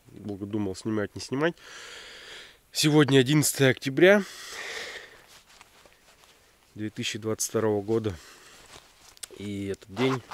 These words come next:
все, так скажем, начинается все с нового листа. Э, недавно в нашей семье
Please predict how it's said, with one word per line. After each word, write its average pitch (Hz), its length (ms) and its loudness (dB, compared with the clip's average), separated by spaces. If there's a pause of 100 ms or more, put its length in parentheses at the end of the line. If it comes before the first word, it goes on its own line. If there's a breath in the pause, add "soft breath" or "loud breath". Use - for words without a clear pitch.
(140)
все, 95 260 -8 (760 loud breath)
так 101 140 -4 (320)
скажем, 101 400 -2
начинается 113 580 -4
все - 180 -6
с - 100 -8
нового 117 320 4
листа. 107 480 2 (100)
Э, 98 120 -12
недавно 107 580 0 (200)
в - 40 -16
нашей 110 260 -2
семье 120 400 0